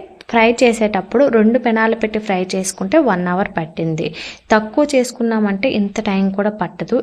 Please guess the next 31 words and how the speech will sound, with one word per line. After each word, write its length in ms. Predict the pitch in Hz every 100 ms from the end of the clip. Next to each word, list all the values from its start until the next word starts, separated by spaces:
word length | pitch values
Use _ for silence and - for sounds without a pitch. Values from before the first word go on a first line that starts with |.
| -
ఎక్కువ 260 | 208 240
క్వాంటిటీ 400 | 233 233 220 220
చేసుకునేటప్పుడు 760 | 220 196 190 208 185 180 175 247
వన్ 260 | 214 190 196
అవర్ 260 | 208 220 220
అనేది 240 | 208 214
టైమ్ 220 | 214 185 185
తీసుకుంటుంది 680 | 185 180 - 180 170 175 226
చికెన్ 360 | 226 208 185
పకోడీ, 400 | 180 175 180 170 -
అది 240 | 202 190
రెండు 300 | 247 208 196
పెనాలు 380 | 196 196 185 190
పెట్టి 260 | 190 190 240
చేసుకుంటే. 580 | 196 170 - 180 170 - - - - _ _ -
ఒక 220 | 226 233
పెనం 320 | 254 269 262 262
పెట్టి 260 | 254 254 240
చేశారంటే 760 | 202 190 202 196 190 185 208 311 330
ఒక 140 | 220 - -
వన్ 180 | 220 214
and 160 | 220
half 140 | 226 220
hour 220 | 202 190
అయితే 220 | 202 202 214
తీసుకుంటుంది. 960 | 196 180 - 196 180 180 170 170 254 381 - -
మీరు 220 | 226 240 240
ఏదైనా 320 | 220 214 247
ఫంక్షన్ 480 | 262 208 190 180 220
చేసేటప్పుడైనా, 840 | 220 208 208 208 196 190 180 180 180 170
ఏదైనా 360 | 190 190 202